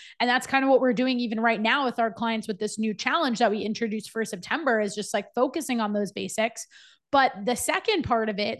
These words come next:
the number one way to make it easier, is to spend the time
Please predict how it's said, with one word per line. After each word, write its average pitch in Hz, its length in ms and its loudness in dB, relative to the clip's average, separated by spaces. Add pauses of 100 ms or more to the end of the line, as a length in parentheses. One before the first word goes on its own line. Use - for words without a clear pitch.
(160)
the 277 200 6
number 294 640 4
one 277 260 2
way 269 180 4
to 247 80 2
make 226 260 0
it 240 100 -2
easier, 240 460 0
is - 220 -2
to 262 120 -6
spend 220 360 -4
the 415 60 -4
time 220 420 0